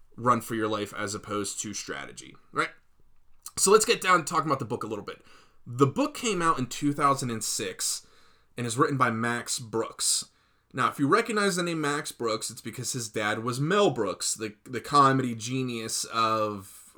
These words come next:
I don't know, seventies, eighties, um, like Blazing Saddles and History of the World. Um, not a huge Mel Brooks fan. I do like,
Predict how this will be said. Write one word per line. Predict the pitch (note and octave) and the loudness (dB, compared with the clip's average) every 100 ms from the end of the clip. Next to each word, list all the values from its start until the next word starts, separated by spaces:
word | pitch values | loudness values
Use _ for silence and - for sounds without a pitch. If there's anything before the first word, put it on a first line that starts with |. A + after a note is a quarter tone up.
| F2 | -10
I | F#2+ F2 | -8 -8
don't | D#2+ | -10
know, | E2+ F#2+ | -12 -10
seventies, | G2 - A2 G#2 A#2 A#2 A2 | -6 -6 -6 -8 -8 -10 -10
eighties, | E2+ A2+ A#2+ A#2+ - _ _ _ _ _ - | -10 -10 -8 -8 -10 _ _ _ _ _ -6
um, | A2 A2 A2 G#2+ G#2+ | -2 -2 -2 -2 -4
like | G#2 G2+ | -6 -6
Blazing | G#2+ G#2+ G#2 | -4 -4 -6
Saddles | - G#2+ G#2 G#2+ G#2 G2 | -4 0 0 0 -2 -6
and | F#2 F2 | -8 -10
History | G#2 - G2 | -10 -8 -6
of | |
the | F2 | -6
World. | F2 F#2 D#2+ - - - | -6 -6 -6 -10 -14 -8
Um, | F#2+ G2 G2 G2 F#2+ - _ _ _ _ _ _ _ _ _ | -4 -2 -2 -4 -10 -14 _ _ _ _ _ _ _ _ _
not | D3+ G#3+ C#4 | 0 4 4
a | |
huge | - - D3+ E3 E3 C#3+ | 0 -6 0 2 4 2
Mel | C3 A#2+ | 0 0
Brooks | G#2+ G#2 G2+ | 0 -4 -6
fan. | - G#2 G#2+ | -8 -6 -4
I | C3 | -4
do | C3+ C3+ | -2 -2
like, | A2+ A2 G2+ | 0 -2 -4